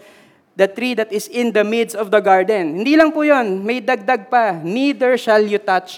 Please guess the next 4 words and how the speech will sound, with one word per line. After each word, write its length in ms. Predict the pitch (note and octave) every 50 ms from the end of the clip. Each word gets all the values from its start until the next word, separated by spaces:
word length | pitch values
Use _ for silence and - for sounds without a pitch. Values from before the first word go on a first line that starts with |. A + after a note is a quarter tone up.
| - E3+
it." 160 | C#3+ - - _ _ _ _ _ _ _ _ _ _ _ _ _ _ _ _ _ _ _ _ _ _ _ _ _ _ _
Wala 240 | - F3+ G#3 A3+ A#3
naman 320 | A3+ A3 A3+ A3 A3 G#3+
yun 100 | A3 G#3+